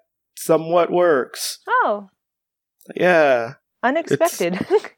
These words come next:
Speaker 1: yeah, well, s-, why, the reason why it's, <sighs> I'm not gonna speak for all of it, but from the stuff I've read, he was just treated as a dude. Which is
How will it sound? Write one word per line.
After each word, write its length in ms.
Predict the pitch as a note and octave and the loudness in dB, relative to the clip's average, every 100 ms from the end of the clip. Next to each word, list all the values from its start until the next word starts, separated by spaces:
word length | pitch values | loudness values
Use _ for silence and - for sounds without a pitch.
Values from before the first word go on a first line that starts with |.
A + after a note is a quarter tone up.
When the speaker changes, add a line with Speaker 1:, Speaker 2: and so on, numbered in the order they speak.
| _ _ _ _ _ _ - | _ _ _ _ _ _ -2
Speaker 1:
yeah, 260 | F#3 F3 - | 2 2 2
well, 340 | A3+ A#3+ G3+ - | 2 2 0 -6
s-, 140 | - - | -20 -8
why, 360 | G#3+ F#3+ A#3 B3 | -4 0 0 0
the 140 | G#3 | 0
reason 340 | G#3+ B3 A#3+ A3+ | 0 -2 -2 -2
why 240 | A3 A3 | 0 0
it's, 760 | F#3+ G3 F#3 - - - - - _ _ _ _ _ _ - | 0 0 0 -2 -10 -12 -14 -20 _ _ _ _ _ _ -14
<sighs> 1000 | - - _ _ _ _ _ _ _ - | -14 -16 _ _ _ _ _ _ _ 0
I'm 100 | G3+ | 2
not 160 | A3+ | 4
gonna 160 | A#3 A#3+ | 4 2
speak 240 | - A#3+ - | 2 0 0
for 160 | F#3 | 2
all 240 | E3 E3 D3 | 4 4 2
of 100 | C#3+ | 2
it, 140 | C3 | 0
but 100 | C#3+ | -2
from 280 | - E3 D3+ C#3+ | -4 -4 -4 -6
the 100 | D3+ | -4
stuff 320 | D#3 - F3 E3 | -2 0 2 4
I've 220 | D#3+ D#3 | 2 2
read, 280 | F3 F3 E3 | 2 4 2
he 140 | E3+ | 0
was 220 | D#3 C#3+ | 0 -2
just 300 | - D3+ D3 | 0 0 0
treated 320 | - C#3+ C3+ | -2 0 2
as 180 | C3 B2+ | 4 2
a 60 | B2+ | -2
dude. 340 | A#2+ G#2+ A2 - _ _ _ _ _ _ _ _ _ _ _ _ _ _ | -8 -10 -12 -18 _ _ _ _ _ _ _ _ _ _ _ _ _ _
Which 340 | C3+ C#3 C#3+ C#3 | -4 -4 0 2
is 540 | B2+ A#2 A2 - - | 2 0 -6 -14 -16